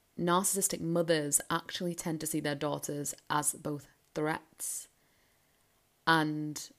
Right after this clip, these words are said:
um, triggers to their own ego. And this, they, they basically try to shape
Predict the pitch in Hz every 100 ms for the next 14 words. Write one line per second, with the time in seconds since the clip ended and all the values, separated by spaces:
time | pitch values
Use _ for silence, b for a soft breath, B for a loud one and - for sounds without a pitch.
0 | _ 160 147 143 139 139 - - - _
1 | _ _ _ _ _ _ _ _ _ _
2 | _ _ _ _ _ _ - - _ _
3 | _ _ _ _ _ _ - - 175 165
4 | 156 - - 175 156 156 - 160 156 151
5 | 151 - _ _ 165 143 151 98 117 -
6 | _ _ _ _ _ _ _ _ _ _
7 | _ _ _ _ _ - B B B B
8 | B _ - 180 185 233 247 - - -
9 | _ _ _ _ _ _ _ _ _ -
10 | 202 185 185 214 226 233 220 208 196 -
11 | 180 170 165 165 - 156 147 - _